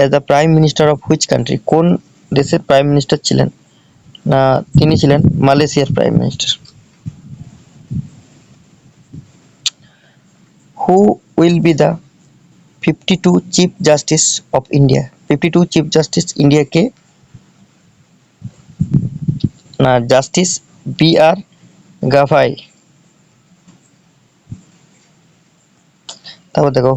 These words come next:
who has been named as the আইসিসি men's player of the month for March দু হাজার পঁচিশ। তোমরা ছবিতে দেখতে পাচ্ছ শ্রেয়স আয়ার। আর দেখো এখানে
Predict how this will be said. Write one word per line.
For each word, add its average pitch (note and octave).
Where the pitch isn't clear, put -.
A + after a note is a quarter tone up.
who E3
has E3+
been F3
named C3+
as C3+
the C#3+
আইসিসি D#3+
men's E3
player C#3+
of B2+
the C#3+
month C3+
for C3+
March C3
দু -
হাজার C3+
পঁচিশ। A#2+
তোমরা C3+
ছবিতে D3
দেখতে D3+
পাচ্ছ D3
শ্রেয়স C#3+
আয়ার। C3
আর -
দেখো C3
এখানে C3+